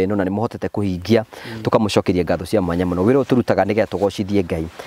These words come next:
Speaker 1: And this is the true gospel now. Korwo Jesũ e gũkũ, angĩrĩ gũkũ, rĩu angĩrĩ haha, rĩu andũ ma-, mati-, ndangĩrĩ kanitha-inĩ, angĩrĩ gũkũ, akĩhudia na akĩhutia mĩtũrĩre ya andũ,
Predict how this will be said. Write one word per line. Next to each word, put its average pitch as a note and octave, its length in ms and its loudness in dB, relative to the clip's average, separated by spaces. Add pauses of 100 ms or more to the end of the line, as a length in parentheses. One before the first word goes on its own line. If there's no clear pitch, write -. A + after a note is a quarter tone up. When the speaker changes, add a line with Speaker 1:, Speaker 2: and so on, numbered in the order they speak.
(200)
Speaker 1:
And C3 140 4
this D3 160 6
is A#2+ 80 4
the A2 100 2
true C3 200 4
gospel G#2 480 0
now. F2+ 260 0 (360)
Korwo F#3 200 6
Jesũ C#3+ 340 4
e - 40 4
gũkũ, A2+ 420 2 (500)
angĩrĩ A2+ 360 2
gũkũ, A2 440 2
rĩu C#3+ 160 6 (120)
angĩrĩ A#2+ 220 2
haha, F2 320 -2
rĩu A#2+ 140 2
andũ D3+ 120 2
ma-, C3+ 160 4
mati-, B2 340 0
ndangĩrĩ C#3+ 340 2
kanitha-inĩ, C3 480 2
angĩrĩ A2 200 -2
gũkũ, G2+ 260 -2
akĩhudia B2+ 640 2
na B2 100 2
akĩhutia A#2+ 340 0
mĩtũrĩre A2 360 2
ya G#2+ 200 2
andũ, F#2+ 160 -4